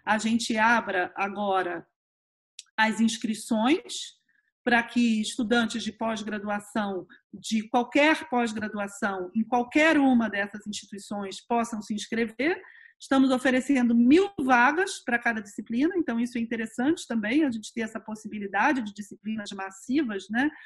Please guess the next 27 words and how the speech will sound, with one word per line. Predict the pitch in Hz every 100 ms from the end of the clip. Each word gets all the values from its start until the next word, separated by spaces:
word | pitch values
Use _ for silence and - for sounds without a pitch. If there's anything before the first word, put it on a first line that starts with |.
| - -
com | 208
muitas | 208 233 277 233 -
vagas | 208 240 247 214
e |
reunindo, | 208 220 214 208 277 262 214 202 - - -
é, | 196 208
estudantes | - 226 - 220 214 - 190
de | 185
diferentes | 208 202 233 254 247 -
cursos | 240 233 - - 180 - _ _
e | - 277
de | 269 254
diferentes | 233 220 214 208 -
instituições, | 202 208 262 311 311 277 339 381 - - _
e | 302
a | 302
disciplina | 285 339 - 311 320
deve | 302 302
começar, | 311 302 302 285
então, | 302 285
no | 294
dia | 269 277
vinte | 262 359 -
e |
oito | 294 254 269 277
de | -
setembro | 247 311 302 262 262 285 320